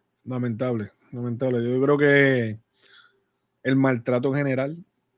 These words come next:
no debería ser permitido, venga de hombre a mujer, mujer a hombre.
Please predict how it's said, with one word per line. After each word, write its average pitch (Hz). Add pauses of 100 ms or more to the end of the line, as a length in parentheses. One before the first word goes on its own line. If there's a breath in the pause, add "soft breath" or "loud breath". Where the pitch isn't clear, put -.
(1080)
no 127
debería 135
ser 127
permitido, 131 (240)
venga 135
de 135
hombre 139
a 135
mujer, 131
mujer 123
a 120
hombre. 131